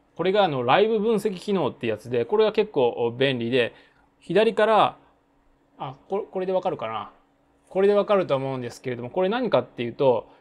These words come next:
えー、ゼブラストライプが出てくるんですね。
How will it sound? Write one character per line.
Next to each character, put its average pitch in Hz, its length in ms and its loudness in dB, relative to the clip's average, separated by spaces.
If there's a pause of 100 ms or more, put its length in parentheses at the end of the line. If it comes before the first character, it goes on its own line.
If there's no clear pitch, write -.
(280)
え 117 1120 -2
ー、 117 60 -10
ゼ 156 80 2
ブ 208 100 2
ラ 226 60 4
ス - 80 -10
ト 240 100 4
ラ 226 80 6
イ 175 40 4
プ 135 80 -8
が 123 60 0
出 117 60 -4
て - 120 -8
く - 80 -14
る 110 80 -14
ん - 20 -16
で 98 80 -16
す - 100 -20
ね。 151 160 -16